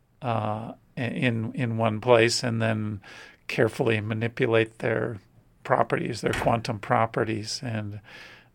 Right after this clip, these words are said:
uh, one of the aspects was, that was, uh, was, that was cited was we can do this without changing their properties, and, uh,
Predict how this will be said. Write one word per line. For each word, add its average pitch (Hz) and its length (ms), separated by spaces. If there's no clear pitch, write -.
uh, 113 440
one 120 180
of 110 80
the 110 140
aspects - 480
was, 110 220
that 135 220
was, - 360
uh, - 500
was, 139 280
that 180 580
was 131 140
cited 110 480
was 117 240
we 113 140
can 113 320
do 117 220
this 110 280
without 120 360
changing 117 540
their 113 240
properties, 120 800
and, 113 400
uh, 120 480